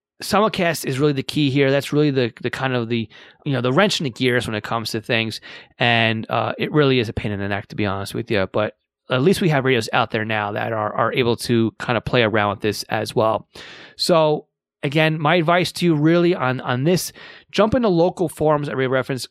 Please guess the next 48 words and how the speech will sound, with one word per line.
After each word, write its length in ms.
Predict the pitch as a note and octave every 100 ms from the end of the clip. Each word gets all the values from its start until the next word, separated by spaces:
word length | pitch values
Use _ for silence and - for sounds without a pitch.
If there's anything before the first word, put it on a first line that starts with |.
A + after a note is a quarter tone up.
| _
Come 100 | F#3
to 60 | A3+
scannerschool 640 | - G3+ F3+ - F3 D#3+
dot 220 | D3+ C3+ -
com, 260 | G3 -
um, 260 | A#2 G#2+ G#2+
scannerschool 460 | - D#3+ C#3+ E3
dot 240 | C#3+ - -
club. 340 | C#3 D#3+ F3+ - - _ -
Ask 240 | D#3 E3+
if 40 | F3+
there's 120 | C#3+
a 40 |
local 300 | A#2 C#3 D3
guy 200 | C#3+ B2
there. 300 | A#2 C3+ E3
Maybe, 360 | E3 C#3 D3+ D3
uh, 140 | C3
I 100 | C3
could 140 | C#3 B2+
put 240 | D3 -
you 100 | D3
in, 200 | C#3+ C3+
in, 240 | C3+ B2 - _ -
in 120 | B2
check 240 | D#3 C#3
with 100 | C3+
Garrett, 380 | B2+ C3 G3 C4
and 100 | A#2+
maybe 320 | B2 B2+ B2 - - -
the 80 | -
two 140 | -
of 60 | C#3+
you 120 | D3
can 160 | - C3
work 200 | C#3 -
it 60 |
out 140 | C#3 B2+
together. 320 | A#2+ B2 F3+
That'd 180 | D3+ D#3
be 60 |
really 240 | C#3+ C3 B2
cool 200 | - C3
to 60 | A#2+
do. 220 | B2+ G3+ - - - -
And, 180 | F3+
and 140 | F#3 F#3
also, 640 | A#3+ A#3+ A#3+ A3+ G#3+ -